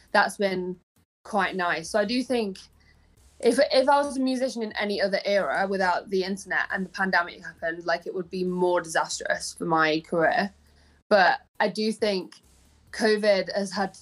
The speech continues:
it's made me focus on a lot of the parts of my career that I don't necessarily enjoy. So, like, the, the marketing, like, the social media promotion, the looking at,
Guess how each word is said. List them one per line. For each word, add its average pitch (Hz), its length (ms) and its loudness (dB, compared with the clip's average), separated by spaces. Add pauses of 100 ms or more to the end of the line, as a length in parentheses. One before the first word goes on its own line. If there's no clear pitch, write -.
it's 190 160 -4
made 202 240 4
me 202 80 2
focus 190 400 0
on 185 300 0
a 196 80 2
lot 190 260 2
of 190 120 0
the 196 60 -2
parts 202 320 0
of 202 40 0
my 196 100 0
career 190 300 2
that 180 80 2
I 180 80 2
don't 185 180 -2
necessarily 185 400 -4
enjoy. 185 520 0 (400)
So, 185 600 2
like, 190 460 -2
the, 175 540 2 (100)
the 190 100 -4
marketing, 185 500 -4
like, 170 120 -4
the 190 60 -12
social 190 300 -2
media 180 240 2
promotion, 165 800 -2 (540)
the 185 320 6
looking 214 340 4
at, - 160 0